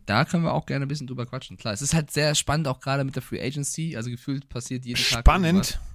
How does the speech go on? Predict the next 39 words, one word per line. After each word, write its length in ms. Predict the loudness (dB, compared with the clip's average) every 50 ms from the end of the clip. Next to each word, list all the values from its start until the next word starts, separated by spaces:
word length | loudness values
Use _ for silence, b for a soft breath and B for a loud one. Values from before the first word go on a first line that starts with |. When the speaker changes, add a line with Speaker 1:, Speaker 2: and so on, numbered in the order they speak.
| -12 -8
Speaker 2:
spannend. 640 | -4 -2 -2 0 4 4 6 6 6 6 4 4
Es 140 | 4 6 4
ist 160 | 4 2 2
absolut, 680 | 0 0 0 2 4 6 6 8 6 6 4 -2 -2 2
äh, 200 | 4 4 6 6
es 140 | 4 2 2
ist, 200 | 2 2 0 0
Speaker 1:
Chaos. 480 | 0 2 4 4 4 2 0 -2 -6 -4
Speaker 2:
es 160 | -2 0 2
ist, 0 |
es 0 |
ist, 180 | 2 0 0 -2 -8 -6 -2
es 160 | 0 2 2
ist 140 | 2 2 4
Chaos, 500 | 4 6 8 8 10 10 8 8 6 2 -8 B B B B
<laughs> 220 | B B B B
es 160 | B 0 2 2
ist 260 | 2 2 2 4 8
wirr 380 | 8 10 10 10 8 6 6
und, 300 | 6 6 6 6 4 2 2
ähm, 480 | 4 6 6 6 6 6 4 2 2 B B B B B B B B B B 2
das 200 | 2 2 2 2
ist 140 | -2 -2 0
tatsächlich 440 | -2 0 2 2 0 2 2 0 0
für 120 | 2 2
mich, 440 | 4 4 2 2 -2 -6 -12 -14 -14
äh, 500 | -14 -14 -14 -14 -14 -14 -12 -12 -12 -8
die 180 | -4 -2 0 2
spannendste 640 | 2 2 4 6 6 8 8 6 6 6 4 2 2
Offseason, 480 | 2 2 0 2 2 2 4 4 4
die 140 | 2 2 2
ich 180 | 0 0 -2 -4
in, 220 | -2 -2 -2 0
in 260 | 0 0 0 0 0
vielen, 500 | -2 -4 -6 -2 0 2 4 4 4 2
vielen 300 | 0 0 0 0 2 2
Jahren 300 | 4 4 4 4 4 4
erlebt 320 | 2 2 2 2 0 0 0
hab. 180 | -2 -2 -2